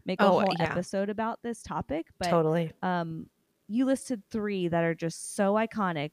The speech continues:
Speaker 1: we have to discuss. Yeah.
Speaker 2: Yeah,
Speaker 1: Yeah,
Speaker 2: I,
Speaker 1: so.
Speaker 2: I agree with you. I think that now, okay, I will put in the caveat. I, I totally
Speaker 1: Mm-hmm.
Speaker 2: agree that songs that are made for movies, they can go wrong. Like, when a
Speaker 1: They
Speaker 2: song is,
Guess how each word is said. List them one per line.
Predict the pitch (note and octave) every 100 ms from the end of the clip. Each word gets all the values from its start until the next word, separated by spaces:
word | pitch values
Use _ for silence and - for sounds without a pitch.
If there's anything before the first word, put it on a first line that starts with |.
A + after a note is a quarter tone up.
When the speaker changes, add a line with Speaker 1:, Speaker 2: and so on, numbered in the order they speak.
| -
Speaker 1:
we | E3+ D#3
have | F#3+ D3+ D#3+
to | -
discuss. | D#3+ D#3 - D3 D3+ - - -
Yeah. | A#3+ C4 G2 - - - _
Speaker 2:
Yeah, | - D#4 C4+
Speaker 1:
Yeah, | F#3 - _
Speaker 2:
I, | A#3+ C#4+ F4+ -
Speaker 1:
so. | - _
Speaker 2:
I | B3 D4+
agree | F4+ C#4+ B3+ B3+
with | B3 A#3
you. | F#3 D3 E3+ A#3+
I | - G#3+
think | - C4+ C#4+
that | C4+ A3+ - - - - -
now, | C4+ C#4 A3+ - -
okay, | A3 G3+ D3 - - _ -
I | G3
will | G3 A3 A3
put | A3 A#3+
in | G#3+
the | G3+
caveat. | G3+ F3+ F3+ D#3+ -
I, | E3+ G3+ -
I | G3+
totally | - A#3+ B3+ C#4+
Speaker 1:
Mm-hmm. | A#3+
Speaker 2:
agree | A3 G#3+ G#3 G3+ -
that | G3+ F#3 F3+ - - _ -
songs | - G3+ F3 F3 F#3 G3+ G3+ - _ _ _ _ -
that | G#3
are | G3+
made | F#3 F3 F3+
for | G3
movies, | F#3 F#3 F#3 -
they | G#3
can | A#3+ C4 B3
go | B3 A3+
wrong. | E3 D3+ C#3 F2 E2 F3 - _ -
Like, | F3+
when | F#3+ G#3
a |
Speaker 1:
They | G3
Speaker 2:
song | - F3 F3 F#3
is, | F3